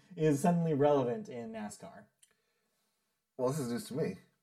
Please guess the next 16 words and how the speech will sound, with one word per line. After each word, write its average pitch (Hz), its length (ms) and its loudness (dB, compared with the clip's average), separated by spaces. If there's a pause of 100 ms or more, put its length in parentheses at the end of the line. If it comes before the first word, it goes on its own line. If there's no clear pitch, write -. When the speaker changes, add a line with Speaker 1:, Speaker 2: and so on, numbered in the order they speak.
(240)
Speaker 1:
<laughs> - 0 -
This 214 640 8
is 151 120 0
news 165 200 2
to 180 100 -4
you? 180 280 -4
Speaker 2:
I 151 140 10
didn't 175 220 0
see 262 120 -2
this. 190 200 0
I 131 40 0
didn't 156 120 2
see 233 80 -4
this - 140 -8
on 107 100 -4
Twitter. 101 320 -6